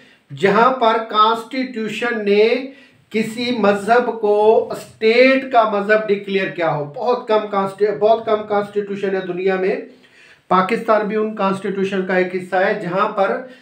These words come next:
किसी मजहब को state का मजहब declare किया गया है। पाकिस-, Islam is a state religion, क्योंकि ये इस्लाम के नाम पर असर किया गया था, इसलिए constitution में इसको स्टेट रिलीजन बना दिया गया है।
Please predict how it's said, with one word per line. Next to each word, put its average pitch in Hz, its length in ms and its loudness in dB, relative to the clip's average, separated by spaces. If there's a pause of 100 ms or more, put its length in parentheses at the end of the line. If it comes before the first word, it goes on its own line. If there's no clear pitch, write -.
(240)
किसी 208 280 -2
मजहब 214 540 0
को 208 600 4 (340)
state 240 760 0
का 214 180 4
मजहब 202 440 0
declare 196 460 0
किया 202 220 0
गया 202 180 0
है। 233 440 2 (120)
पाकिस-, 226 560 0
Islam 208 480 4
is 220 260 -4
a 208 140 2
state 202 420 -2
religion, 233 540 -4
क्योंकि 214 300 -4
ये 220 280 2 (160)
इस्लाम 196 580 0
के 214 160 -4
नाम 185 240 -4
पर 180 200 -4
असर 170 320 -2
किया 196 240 0
गया 208 220 4
था, 262 320 -2 (400)
इसलिए 220 600 2
constitution 208 880 0
में 233 360 2 (280)
इसको 214 380 4
स्टेट 214 380 4
रिलीजन 208 380 0
बना 214 300 2
दिया 214 180 2
गया 226 160 0
है। 240 180 -2